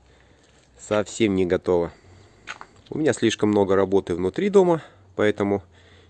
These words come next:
территорию мы оставим на потом. Вот здесь, кстати, сделана подсветка, фонарики.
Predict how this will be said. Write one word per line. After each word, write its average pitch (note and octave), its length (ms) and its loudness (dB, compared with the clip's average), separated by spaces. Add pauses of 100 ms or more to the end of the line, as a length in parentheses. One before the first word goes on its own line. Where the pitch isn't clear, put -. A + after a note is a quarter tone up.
территорию D#3 640 0
мы G2 100 2
оставим A#2 400 0
на G#2 140 0
потом. F2+ 400 -2 (1160)
Вот G2 220 -4
здесь, F#2+ 340 -4
кстати, - 540 -4 (520)
сделана F2+ 560 -2
подсветка, E2+ 840 -6 (840)
фонарики. A#2+ 720 -2